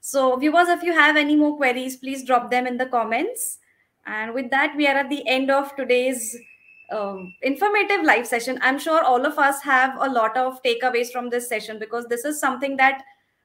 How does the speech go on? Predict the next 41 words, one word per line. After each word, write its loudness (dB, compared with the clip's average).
so -2
many 4
parents 2
have 0
to -4
deal -2
with 0
on 2
a 0
daily 0
basis, -2
multiple -2
number 0
of -2
times -2
just -6
in -2
a -4
day 0
as -8
well. -6
And -6
it -6
could -10
be -8
a -2
major -4
source -2
of -4
frustration -4
for -2
some -6
parents -6
who -6
are 0
unable -4
to -14
manage -4
it -6
at -6
times. -6